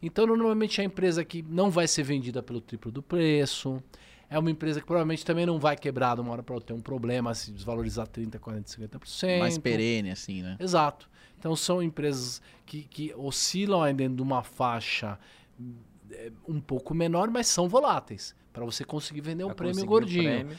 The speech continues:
Speaker 1: Eletrobras, ele faz.
Speaker 3: Mas, ao mesmo tempo, é mai-, são mais seguras, né, no longo
Speaker 1: São,
Speaker 3: prazo.
Speaker 1: são a empresa pra você fazer lançamento coberto mesmo.
Speaker 2: Você
Speaker 1: Eu
Speaker 2: vê,
Speaker 1: gosto
Speaker 2: né?
Speaker 1: bastante.
Speaker 2: Olha lá, Thiago Reis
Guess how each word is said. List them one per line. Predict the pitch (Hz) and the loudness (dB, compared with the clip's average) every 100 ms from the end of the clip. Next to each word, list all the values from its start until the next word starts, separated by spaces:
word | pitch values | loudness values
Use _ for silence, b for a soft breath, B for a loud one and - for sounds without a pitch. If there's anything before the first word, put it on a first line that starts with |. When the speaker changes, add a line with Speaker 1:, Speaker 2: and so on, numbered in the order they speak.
| B B - | B B -2
Speaker 1:
Eletrobras, | 160 147 - 165 160 160 156 143 | 2 2 2 0 2 2 2 2
ele | 147 147 | -2 -4
faz. | - - 147 147 147 | -6 -2 0 0 0
Speaker 3:
Mas, | 139 | 2
ao | |
mesmo | 127 127 - | 0 -2 -4
tempo, | 123 127 | -8 -6
é | 135 | -4
mai-, | 139 - | -6 -6
são | 143 | -6
mais | 143 143 | -4 -2
seguras, | - 147 131 143 127 110 104 | -2 -4 -4 -2 -2 -2 -2
né, | |
no | 117 | -2
longo | 110 110 | 0 2
Speaker 1:
São, | 165 156 | 4 4
Speaker 3:
prazo. | 156 104 95 90 - - | 4 2 -2 -6 -12 -12
Speaker 1:
são | - 143 135 | 0 2 4
a | |
empresa | 127 135 135 147 | 0 -2 -2 -2
pra | - 156 | -4 -6
você | 156 160 | -6 -8
fazer | - 160 170 | -6 -4 -2
lançamento | 180 - 175 180 - | -2 -4 -4 -6 -6
coberto | 185 175 160 156 180 | -4 -2 -2 -4 -4
mesmo. | 131 107 110 | -2 -2 -4
Speaker 2:
Você | 110 104 | -2 -2
Speaker 1:
Eu | 135 | 2
Speaker 2:
vê, | 101 | 2
Speaker 1:
gosto | 92 | 2
Speaker 2:
né? | 98 104 | 2 0
Speaker 1:
bastante. | 90 - 127 107 | -4 -6 -6 -2
Speaker 2:
Olha | 98 | 0
lá, | 90 95 | 0 -2
Thiago | - 107 127 113 | 0 0 2 2
Reis | 95 104 117 127 - - | 2 2 2 0 -6 -18